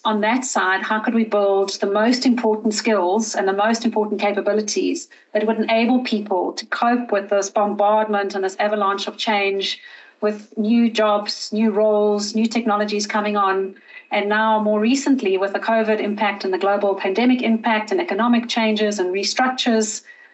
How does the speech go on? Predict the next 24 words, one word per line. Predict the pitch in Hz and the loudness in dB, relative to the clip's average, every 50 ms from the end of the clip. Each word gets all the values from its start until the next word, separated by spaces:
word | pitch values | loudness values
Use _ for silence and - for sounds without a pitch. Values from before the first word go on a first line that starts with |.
| _ | _
how | - 226 233 | -2 -2 0
do | 226 277 277 | 2 2 2
we | 277 240 | 2 0
deal | - - 214 220 226 226 | 0 0 2 2 2 2
with | 214 202 196 190 185 - - - _ _ - - - _ - | 2 2 0 0 -2 -6 -12 -20 _ _ -20 -20 -20 _ -2
more | 220 220 233 226 226 226 | 0 2 4 4 2 2
and | 214 208 196 | 0 0 0
more | 202 202 202 208 208 | 0 2 2 2 0
and | 214 190 190 | 0 -2 -2
more, | 196 196 196 202 202 196 196 190 175 - - 214 | -2 0 0 2 2 2 2 2 0 -2 -4 -4
uh, | 190 185 190 180 165 170 165 - | -2 0 0 -2 -2 -4 -4 -4
accelerating | 208 208 - - - 240 240 247 226 208 190 190 185 - 190 180 175 165 | -4 -4 -4 -2 0 2 4 4 4 2 2 0 -2 -2 -2 0 0 0
rate | 160 190 196 202 214 214 - | 0 0 0 0 0 0 -2
of | 220 202 - | -4 -4 -4
change | - - 190 185 180 180 180 175 170 - - - - _ _ _ _ _ | -4 -2 -2 0 0 -2 -2 -2 -2 -4 -4 -6 -12 _ _ _ _ _
in | - 202 | -2 -2
a | 196 185 | 0 0
world | 185 202 202 202 202 196 | 2 2 2 2 2 0
of | 196 | 0
complete | - 226 - - 240 220 208 - | -2 -6 -4 -2 -2 -2 -2 -2
uncertainty, | 214 196 190 - - 202 190 190 - 202 185 - - 190 185 190 - | -2 -2 -2 -2 -2 -2 -2 -2 -2 -4 -4 -4 -4 -2 -4 -2 -2
unprecedented | - 208 226 226 226 220 208 - - 180 185 185 190 190 | 0 0 0 0 0 -2 -2 -2 -2 -2 -2 -2 -2 -2
change, | - - 208 196 190 185 190 190 185 - - | -2 -2 0 0 2 2 2 2 0 0 -2
unpredictability? | - 220 226 220 226 226 208 196 208 - - 202 190 190 190 - - 175 - - | 0 0 2 2 2 0 -2 -2 -4 -4 -2 -2 -2 -2 -2 -2 -4 -4 -4 -6